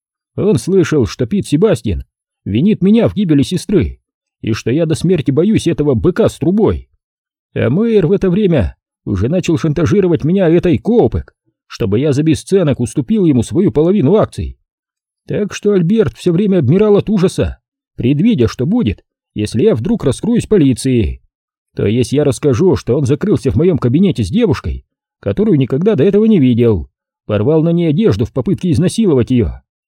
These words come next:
а её из-за этого хватил инфаркт. А потом, будучи единственным свидетелем, опишу суду присяжных, как этот малый отвёз жертву к ней на квартиру, и обставил всё так,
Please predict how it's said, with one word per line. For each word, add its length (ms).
а 100
её 260
из-за 200
этого 300
хватил 360
инфаркт. 540
А 200
потом, 440
будучи 360
единственным 640
свидетелем, 640
опишу 400
суду 260
присяжных, 680
как 180
этот 240
малый 300
отвёз 260
жертву 380
к 80
ней 120
на 80
квартиру, 580
и 120
обставил 500
всё 200
так, 420